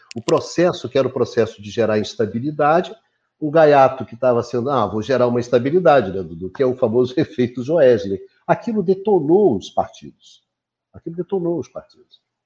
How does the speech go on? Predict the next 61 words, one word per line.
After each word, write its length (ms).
E 80
o, 160
e 60
o 60
P 160
T 140
ainda 200
sobreviveu 1300
a 100
tudo 280
isso. 360
Ou 120
parece 580
que 220
o, 280
o, 80
o 60
P 80
S 160
D 80
B 180
não, 320
né? 200
Vide 240
a 60
saída 360
agora, 540
grandes 340
figuras, 720
quer 160
dizer, 380
<laughs> 400
o, 160
gente, 300
o 20
que 100
que 140
é 60
o 80
P 100
S 220
D 80
B 160
hoje, 400
né? 80
O 60
P 100
S 100
D 80
B 160
que 100
eu 80
conheci, 460
que 80
era 80
o 40
P 120
S 140
D 80
B 160
do, 160